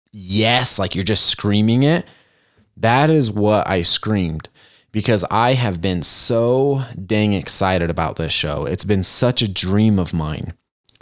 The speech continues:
to create this show and to bring value to other people's lives. So that's why I ask you to share it. My goal is to reach thousands and thousands and thousands of people. I need your help doing it. I'm gonna keep bringing good shows.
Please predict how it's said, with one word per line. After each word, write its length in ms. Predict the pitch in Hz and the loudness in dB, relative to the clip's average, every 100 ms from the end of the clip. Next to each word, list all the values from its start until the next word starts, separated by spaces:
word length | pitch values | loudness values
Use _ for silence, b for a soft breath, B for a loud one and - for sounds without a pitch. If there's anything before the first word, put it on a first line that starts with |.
| _ | _
to 160 | - 98 | -2 -2
create 500 | - 104 104 156 175 | -2 0 4 2 2
this 180 | 92 78 | -2 0
show 440 | - 87 80 78 - | -2 -2 -2 -4 -4
and 140 | 90 | -4
to 60 | 85 | -2
bring 380 | 92 110 123 | 0 2 2
value 460 | 107 101 101 95 90 | 2 2 4 2 0
to 120 | - | -2
other 140 | 90 82 | -4 -4
people's 400 | - 85 82 82 | -6 -6 -6 -4
lives. 420 | 82 - - - b b b b b | -4 -4 -6 -8 b b b b b
So 420 | - 101 92 92 - | 0 2 2 -2 -8
that's 240 | - 139 156 | -4 -2 0
why 160 | 151 | 2
I 280 | 147 135 127 | 2 2 2
ask 240 | 117 - | 0 -2
you 60 | 107 | -4
to 80 | 85 | -2
share 280 | - 95 76 | 0 0 -2
it. 120 | 60 | -4
My 200 | 95 120 | 0 2
goal 180 | 117 123 | 2 2
is 80 | 113 | 2
to 120 | 104 | 0
reach 280 | 92 87 - | 0 -2 -2
thousands 580 | - 98 107 107 113 107 | 0 2 2 2 0 0
and 280 | 98 92 | -2 -2
thousands 540 | 92 90 92 92 92 87 | -2 -2 -2 -2 -4 -4
and 220 | 87 85 | -6 -4
thousands 440 | 87 87 87 87 | -2 -2 -4 -6
of 120 | 80 - | -6 -8
people. 400 | - - - - b b b b | -10 -8 -12 -14 b b b b
I 100 | - | 0
need 180 | 131 135 | 2 4
your 120 | 135 | 2
help 200 | 120 107 | 2 0
doing 280 | 101 107 85 | 0 0 -2
it. 120 | - - _ - | -8 -16 _ -6
I'm 200 | 98 127 | -2 0
gonna 200 | 123 123 | 0 -2
keep 260 | 120 110 - | -4 -6 -2
bringing 340 | 110 107 104 | 0 2 2
good 180 | 98 95 | 0 0
shows. 420 | - 85 85 | 0 0 -2